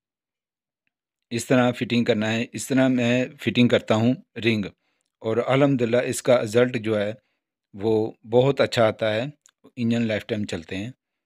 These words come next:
तो इसके ऊपर तीर का निशान है जो टैमक की तरफ रखना है, जिस तरफ बेल्ट फिटिंग होना है, एक नंबर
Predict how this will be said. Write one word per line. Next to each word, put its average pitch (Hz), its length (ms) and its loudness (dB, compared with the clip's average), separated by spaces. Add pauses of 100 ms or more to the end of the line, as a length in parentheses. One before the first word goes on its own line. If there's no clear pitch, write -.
(680)
तो 110 200 -4
इसके 127 300 -4
ऊपर 117 220 -2
तीर 117 260 2
का 113 120 4
निशान 107 420 0
है 127 160 0 (100)
जो 110 180 -4 (560)
टैमक 135 340 -2
की 123 120 -4
तरफ 107 260 -2
रखना 101 260 -6
है, 98 140 -4
जिस 104 240 -8
तरफ 104 280 -2 (260)
बेल्ट 123 280 0
फिटिंग 107 360 -6
होना 98 180 -4
है, 123 160 -6 (880)
एक 123 220 -4
नंबर 113 300 0